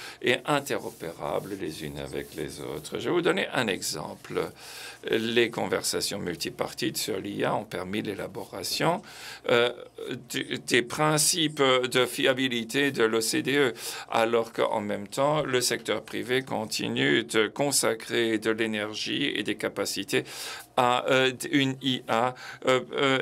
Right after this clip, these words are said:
élaborée dans le contexte de la recherche scientifique, euh, universitaire et avec l'appui,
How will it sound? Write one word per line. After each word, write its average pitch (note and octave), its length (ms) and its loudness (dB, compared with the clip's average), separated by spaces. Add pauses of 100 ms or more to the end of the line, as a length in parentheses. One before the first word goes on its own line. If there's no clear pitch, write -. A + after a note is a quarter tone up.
élaborée D3 680 4
dans C#3 140 0
le A2 80 -4
contexte A#2 720 0
de C3 240 4
la A#2+ 140 4
recherche A#2 640 -2 (160)
scientifique, B2 960 -2
euh, B2+ 220 6
universitaire A#2 1040 2 (120)
et B2 220 4
avec A#2+ 400 0
l'appui, B2 460 0